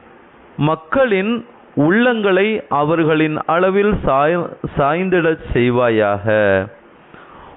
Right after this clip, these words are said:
வர்சுகுஹும் மினஸ் ஸமராத்தி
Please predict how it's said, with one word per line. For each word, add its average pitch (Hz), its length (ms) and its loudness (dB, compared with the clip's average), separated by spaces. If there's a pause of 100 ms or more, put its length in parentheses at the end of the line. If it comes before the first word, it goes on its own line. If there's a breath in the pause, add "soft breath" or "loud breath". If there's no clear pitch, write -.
வர்சுகுஹும் 220 1000 0
மினஸ் 190 460 0
ஸமராத்தி 156 920 0